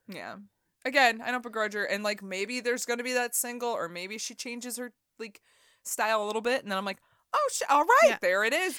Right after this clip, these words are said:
Speaker 1: that's
Speaker 2: And
Speaker 1: it."
Speaker 2: also, I do not begrudge her for not knowing who Van Halen is.
Speaker 1: 'Cause who cares?
Speaker 2: She is a seventeen-year-old girl.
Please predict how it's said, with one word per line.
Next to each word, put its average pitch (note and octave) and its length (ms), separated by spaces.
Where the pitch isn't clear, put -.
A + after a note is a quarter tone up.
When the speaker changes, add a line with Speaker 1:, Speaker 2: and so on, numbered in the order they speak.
Speaker 1:
that's E3+ 260
Speaker 2:
And E4 140
Speaker 1:
it." F#4 140
Speaker 2:
also, F4 320
I D4 160
do D#4+ 180
not D#4 340
begrudge A#3 420
her B3 180
for C4+ 160
not A3 240
knowing A3 300
who C4+ 140
Van D4+ 300
Halen E4 420
is. F3 180
Speaker 1:
'Cause - 160
who B3+ 120
cares? G#3+ 380
Speaker 2:
She C4 200
is C#4 160
a D4+ 80
seventeen-year-old C#4+ 1160
girl. F3+ 480